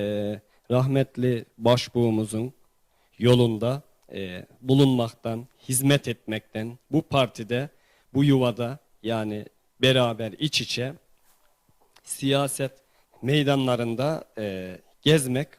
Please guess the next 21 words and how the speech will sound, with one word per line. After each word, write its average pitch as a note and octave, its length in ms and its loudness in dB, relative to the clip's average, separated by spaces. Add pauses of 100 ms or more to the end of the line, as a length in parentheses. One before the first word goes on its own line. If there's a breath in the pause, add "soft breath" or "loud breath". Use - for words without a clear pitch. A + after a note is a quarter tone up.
(160)
gurur D3+ 380 6
veriyor F#2+ 440 -4
bana, G2 280 -8 (180)
kıvanç C3 480 -2
duyuyorum. A2 420 -4 (240)
<clears throat> - 320 -12
Genel D#3+ 320 6
başkanımızın C3 840 -2
yolu B2 280 0
yolumuzdur. B2 840 0 (200)
E, F#2+ 260 -8 (1080)
partisi B2+ 720 -6 (320)
zaten A#2+ 420 -4
Milliyetçi A2+ 500 -4
Hareket D3 520 -4
Partisi. B2 640 -4 (220)
Biz C#3+ 300 -10
de C#3 60 0
yani A#2 320 -2
o D3+ 160 -2
partide A#2 720 -4